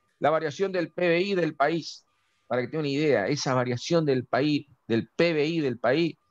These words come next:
le da una idea de lo que es este país, como predecir el tránsito a quince años. <gasps> Número oscilante. Este, el gobierno anterior, vamos a hacer política de vuelta,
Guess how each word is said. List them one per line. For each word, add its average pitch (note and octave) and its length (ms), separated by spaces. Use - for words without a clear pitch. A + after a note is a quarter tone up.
le C#3+ 140
da F3 160
una D3+ 160
idea D3+ 280
de C#3+ 60
lo B2 160
que C3+ 260
es C3 180
este B2 180
país, A#2 360
como - 300
predecir C3+ 580
el A#2 160
tránsito C3 680
a G#2+ 100
quince D3 640
años. C3 360
<gasps> A3 800
Número C3 340
oscilante. G2 720
Este, A2 840
el C3 100
gobierno F#3+ 360
anterior, F3+ 420
vamos B2+ 280
a A2+ 40
hacer A2 120
política A#2 400
de G#2+ 60
vuelta, A2+ 240